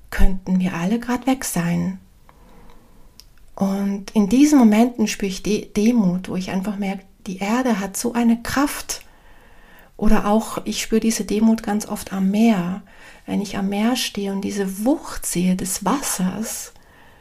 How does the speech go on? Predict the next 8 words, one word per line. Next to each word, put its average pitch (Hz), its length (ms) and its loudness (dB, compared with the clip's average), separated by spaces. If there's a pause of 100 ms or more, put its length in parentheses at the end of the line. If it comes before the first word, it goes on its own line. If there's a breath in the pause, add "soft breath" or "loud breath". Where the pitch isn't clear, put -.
(300 soft breath)
das 190 180 -4
ist 190 180 -6
Wahnsinn, 208 640 2
das - 220 -4
hat 202 140 -4
so 285 160 -2
viel 330 260 -4
Kraft. - 640 -2